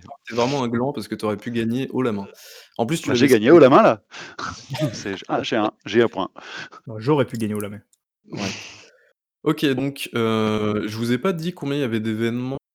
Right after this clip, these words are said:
Speaker 1: combien il y avait de questions. Il y en a à peu près, euh, dix-sept, je crois, seize ou dix-sept, j'ai pas compté exactement, mais voilà.
Speaker 2: Tac.
Speaker 1: Euh, seconde question. Euh, on va commencer par Diego.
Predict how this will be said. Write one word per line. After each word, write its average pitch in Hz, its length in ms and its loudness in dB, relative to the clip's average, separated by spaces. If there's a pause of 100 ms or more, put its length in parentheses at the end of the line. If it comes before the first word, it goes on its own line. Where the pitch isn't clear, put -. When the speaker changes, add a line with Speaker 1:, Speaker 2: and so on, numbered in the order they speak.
(100)
Speaker 1:
combien 113 220 -8
il - 20 -6
y 110 40 -6
avait 110 100 -4
de 104 60 -14
questions. 120 260 -6
Il 151 60 -4
y - 20 -4
en 120 40 -4
a - 20 -4
à 113 60 -4
peu 113 120 -10
près, - 160 -8
euh, 123 240 -2
dix-sept, 110 480 -8
je 107 140 -12
crois, 110 260 -8
seize 120 220 -6
ou 113 80 -6
dix-sept, 113 320 -8
j'ai 107 80 -10
pas 110 120 -8
compté 110 260 -8
exactement, 107 420 -10
mais 113 200 -12
voilà. - 140 -8
Speaker 2:
Tac. - 360 0 (1200)
Speaker 1:
Euh, 104 1200 -2 (340)
seconde 185 600 -2
question. 117 440 -6 (1120)
Euh, 101 1080 -6
on 113 100 -6
va 117 80 0
commencer 123 320 -4
par 123 160 -2
Diego. 113 420 -8